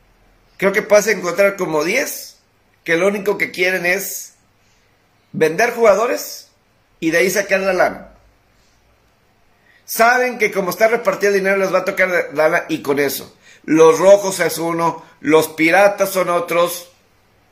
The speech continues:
¿verdad? Que realmente no le están invirtiendo para ganar. Los Diamondbacks de Arizona, juntas buenos jugadores y todo. Los Marlins de Miami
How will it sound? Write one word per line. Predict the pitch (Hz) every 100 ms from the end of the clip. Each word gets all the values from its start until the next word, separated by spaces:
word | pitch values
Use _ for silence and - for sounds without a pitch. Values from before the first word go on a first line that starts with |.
| _ _ _ _ _ _ _ _ _
¿verdad? | 139 135 147 160 - - _ _ _
Que | -
realmente | 185 208 214 220 208 214 208
no | 190 196 - - - - - _ -
le | 175
están | 175 185 185
invirtiendo | 180 175 131 170 170
para | 170 165
ganar. | 151 151 156
Los | 156 151
Diamondbacks | 190 190 185 190
de | 180
Arizona, | 156 147 160 135 - - _ _ _ _ _
juntas | _ 151 180 180 190 160
buenos | 170 170 170
jugadores | 147 139 143 139 117 123
y |
todo. | 117 123 - - -
Los | - 160 156
Marlins | 160 180 185 190 165
de |
Miami | 170 156 151 143 127 107